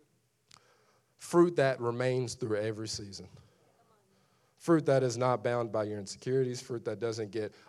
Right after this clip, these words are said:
uptight when the bank account is in the negative. Fruit that doesn't get uptight when people don't wanna hang out with us. Fruit that doesn't get uptight when everybody is feeling us. Fruit that will remain through the highs and lows. Fruit that stays consistent.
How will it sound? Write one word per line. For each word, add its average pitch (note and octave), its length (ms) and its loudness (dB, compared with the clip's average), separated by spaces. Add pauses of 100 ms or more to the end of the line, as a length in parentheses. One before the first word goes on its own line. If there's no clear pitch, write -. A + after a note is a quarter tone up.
uptight B2 440 2
when A#2+ 160 -6
the G#2+ 80 -6
bank A#2+ 240 -4
account A#2 340 -4
is A2 160 -6
in A2+ 80 -4
the A2+ 100 -4
negative. A#2 400 -2
Fruit C3+ 220 -2
that A#2 140 -2
doesn't A2+ 220 -2
get A2+ 120 2
uptight A2+ 380 0
when A2 120 -4
people A2 400 -4 (160)
don't A#2+ 140 2
wanna B2 160 0
hang A2+ 220 -2
out A#2+ 140 2
with A#2+ 120 -4
us. A#2 100 -2
Fruit C#3 260 0
that A#2+ 120 2
doesn't A#2+ 220 0
get A#2 160 0
uptight A#2 380 0
when A2+ 240 -4
everybody B2 500 2
is A#2+ 120 0
feeling B2+ 360 -2
us. A#2+ 140 -8 (300)
Fruit D#3+ 520 4
that B2 180 0
will A2+ 160 0
remain A2+ 400 0
through A2+ 240 0
the G2+ 80 0
highs A#2 440 -4
and G#2+ 220 -4
lows. F#2 420 -4 (760)
Fruit D#3 200 0
that C3 140 -2
stays A#2+ 340 -6
consistent. - 760 -6